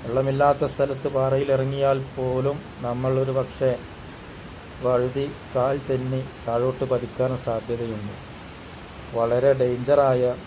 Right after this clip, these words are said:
ഒരു ഭാഗമാണ്, ഒരു വെള്ളച്ചാട്ടമാണ് അരിപ്പാറ വെള്ളച്ചാട്ടം. നേരത്തേക്ക് ഇവിടെ വന്ന സമയത്ത് ഇവിടെ ബോർഡുണ്ടായിരുന്നു.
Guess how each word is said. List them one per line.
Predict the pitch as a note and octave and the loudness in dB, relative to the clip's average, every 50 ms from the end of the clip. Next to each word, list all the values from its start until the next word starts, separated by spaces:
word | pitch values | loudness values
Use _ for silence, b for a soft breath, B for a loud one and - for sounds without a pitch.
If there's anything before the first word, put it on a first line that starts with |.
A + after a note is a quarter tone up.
| - - - - A#2+ | -14 -12 -10 -6 -6
ഒരു | A#2+ A#2+ A#2 | -4 -4 -4
ഭാഗമാണ്, | A#2 A2+ A2+ A2 B2 B2 B2 A#2 A2 A2 G#2+ G#2+ - - - - - - | -4 -4 -4 -2 -4 -4 -4 -4 -8 -8 -8 -10 -12 -14 -14 -14 -14 -14
ഒരു | - A#2+ A2+ | -12 -12 -12
വെള്ളച്ചാട്ടമാണ് | A2 A2 A#2+ A#2+ - - B2 A#2+ - A2 G#2+ G#2+ G#2+ G#2+ A2 G#2+ | -10 -8 -8 -8 -8 -8 -8 -8 -8 -10 -8 -8 -6 -6 -6 -8
അരിപ്പാറ | G#2+ A2 G#2 G#2 - A#2+ A#2+ B2+ A#2+ A2+ | -8 -10 -10 -4 0 2 4 4 4 2
വെള്ളച്ചാട്ടം. | A2 A2 G#2+ G2 - A2 G#2 - - - - - - - - - - - - - - - - - - - - - - - - | 0 0 -2 -2 -4 -6 -6 -6 -8 -14 -14 -16 -16 -16 -16 -16 -16 -16 -16 -16 -16 -16 -16 -16 -16 -16 -16 -14 -8 -2 4
നേരത്തേക്ക് | B2+ C3+ C#3 C#3+ C#3 C3+ E3 D#3 D3+ D#3 D#3+ | 6 8 8 8 8 10 10 10 10 10 8
ഇവിടെ | D3+ D3+ D3+ C#3+ | 8 8 8 6
വന്ന | C#3 C#3 D3+ D3 C#3+ | 4 4 0 0 2
സമയത്ത് | D3+ C#3 C#3 C#3 C3+ C3+ C#3+ | 0 0 2 2 0 2 0
ഇവിടെ | C3+ C3+ E3 D#3 C3 | 0 0 0 0 0
ബോർഡുണ്ടായിരുന്നു. | C3+ C3+ C3+ C#3 C#3+ C#3+ C3+ B2+ B2 A#2+ A#2+ A#2 A#2 A2+ A2 | -2 0 0 0 -2 0 0 2 2 2 0 -2 -4 -6 -8